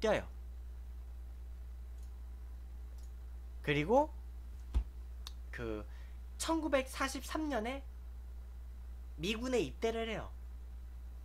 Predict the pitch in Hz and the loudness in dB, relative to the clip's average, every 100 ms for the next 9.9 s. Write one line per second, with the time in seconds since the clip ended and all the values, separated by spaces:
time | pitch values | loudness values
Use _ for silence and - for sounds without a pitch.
0 | - 302 - 320 311 285 240 202 196 175 | -2 0 4 6 6 4 4 2 2 2
1 | - 285 277 247 - 113 - 170 185 262 | 0 0 0 0 2 0 0 0 2 2
2 | - - - - - - - 170 165 160 | 0 -8 -8 -8 -8 -8 2 6 6 6
3 | 156 151 160 - - - 262 - 156 175 | 4 2 -2 -6 -6 0 2 2 6 6
4 | 202 180 156 143 185 175 - - - - | 6 2 0 -2 -2 -2 -4 -8 -8 -8
5 | - - - - - - 196 240 269 254 | -8 -8 -8 -8 -8 -2 6 10 10 8
6 | 214 208 262 285 - - - - 123 110 | 4 6 2 0 -6 -8 -8 -6 -2 -2
7 | 104 - 190 196 302 302 254 190 107 101 | 0 4 4 4 6 8 8 6 2 0
8 | - - 90 - - - - - - 175 | -6 -6 -8 -8 -8 -8 -6 -2 2 2
9 | 170 277 262 240 143 131 226 214 | 4 6 6 6 4 4 2 2